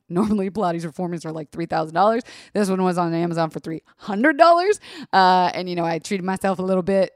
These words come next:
uh, for selling Jammy, and my mom pitched in, and it was a great Christmas gift because that's been my favorite, um, thing that I've done with physical therapy. And so, uh, I am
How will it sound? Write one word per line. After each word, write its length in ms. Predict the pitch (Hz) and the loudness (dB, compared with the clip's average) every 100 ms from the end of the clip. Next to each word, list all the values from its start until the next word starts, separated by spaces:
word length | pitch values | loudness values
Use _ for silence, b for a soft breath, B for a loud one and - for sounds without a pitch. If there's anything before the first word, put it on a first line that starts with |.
| - | -6
uh, 220 | 165 160 | -4 -4
for 100 | - | -6
selling 300 | 185 180 170 | -4 -4 -4
Jammy, 500 | 220 262 254 240 214 | -4 -2 -4 -6 -8
and 260 | 165 165 160 | -10 -10 -10
my 200 | 156 156 | -10 -4
mom 400 | 190 202 196 190 | -2 0 -2 -4
pitched 320 | 214 - - | -8 -8 -6
in, 200 | 185 180 | -6 -6
and 240 | 165 160 - | -8 -10 -10
it 80 | |
was 120 | 160 165 | -10 -8
a 60 | |
great 160 | 147 147 | -10 -10
Christmas 320 | 143 156 143 | -12 -12 -12
gift 260 | 147 143 _ - | -12 -14 _ -16
because 360 | 151 - 147 | -14 -10 -10
that's 200 | 143 147 | -10 -12
been 160 | - 151 | -10 -12
my 140 | 151 | -12
favorite, 720 | 160 - 151 151 - - - - - | -14 -12 -12 -10 -10 -10 -12 -16 -12
um, 360 | - 185 190 - B B B B | -12 -14 -18 -20 B B B B
thing 180 | 180 | -6
that 100 | 170 | -6
I've 140 | 160 156 | -6 -6
done 260 | 160 156 | -8 -8
with 140 | 156 147 | -12 -12
physical 300 | 156 151 - | -14 -14 -14
therapy. 540 | - - 131 - - - | -12 -12 -12 -12 -16 -16
And 160 | - 170 | -14 -10
so, 320 | - 170 156 b b b b b b - | -2 0 -2 b b b b b b -4
uh, 300 | 170 165 160 | -2 -2 -2
I 480 | 175 196 208 202 202 | 2 4 4 2 -2
am 160 | - | -6